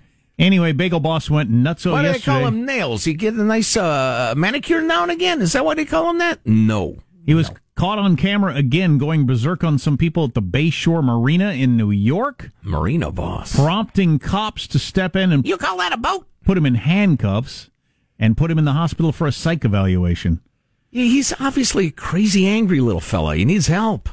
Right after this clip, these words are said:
Speaker 1: "We're sick of your nonsense," a person can be heard yelling <laughs> at officers. "Take him into custody." Uh, the five-foot-tall bagel store brawler allegedly was attacking people and causing a disturbance.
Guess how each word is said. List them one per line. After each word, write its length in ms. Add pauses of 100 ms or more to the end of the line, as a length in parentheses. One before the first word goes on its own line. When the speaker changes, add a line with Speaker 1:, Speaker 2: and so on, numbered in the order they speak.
Speaker 1:
"We're 140
sick 340
of 80
your 140
nonsense," 680
a 60
person 360
can 180
be 100
heard 260
yelling 440 (560)
<laughs> 540
at 120
officers. 540
"Take 200
him 120
into 160
custody." 440 (1300)
Uh, 280
the 200
five-foot-tall 1000
bagel 400
store 440
brawler 500
allegedly 580
was 160
attacking 480
people 320
and 100
causing 380
a 40
disturbance. 640